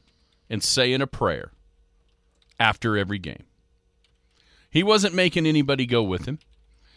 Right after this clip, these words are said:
It was just his way, as he said, "It was my covenant between me and God that after every game, win or lose, I'm gonna go play,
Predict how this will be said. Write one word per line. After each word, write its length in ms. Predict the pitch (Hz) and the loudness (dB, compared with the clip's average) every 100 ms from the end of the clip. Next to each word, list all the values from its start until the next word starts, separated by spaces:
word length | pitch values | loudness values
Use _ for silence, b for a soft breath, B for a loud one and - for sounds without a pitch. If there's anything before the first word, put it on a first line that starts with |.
| _ | _
It 120 | 131 | -2
was 180 | 135 123 | -2 -2
just 260 | - 135 - | 0 0 0
his 240 | 175 185 | 0 0
way, 180 | 156 143 | 0 0
as 200 | 123 131 | 0 0
he 100 | 175 | -2
said, 240 | - 120 | 0 0
"It 60 | 110 | 0
was 160 | 110 113 | -2 -2
my 140 | 107 | -2
covenant 420 | - 151 170 180 | 0 -2 -2 -4
between 400 | 127 123 123 101 | -4 -4 -2 0
me 180 | 104 147 | 0 0
and 120 | 180 | -2
God 360 | 147 120 92 92 b b b b | -2 0 0 -4 b b b b
that 120 | 101 | 0
after 260 | 107 101 101 | 0 -2 -2
every 300 | 127 165 165 | -2 -2 -2
game, 340 | 143 117 117 | -2 0 0
win 160 | 110 127 | 0 -2
or 80 | |
lose, 380 | 156 104 87 - - b b b b - | -2 -2 -2 -6 -10 b b b b -2
I'm 180 | 117 120 | 0 2
gonna 160 | 120 | 0
go 180 | 113 131 | 0 -2
play, 400 | - 143 135 101 | -2 -4 0 0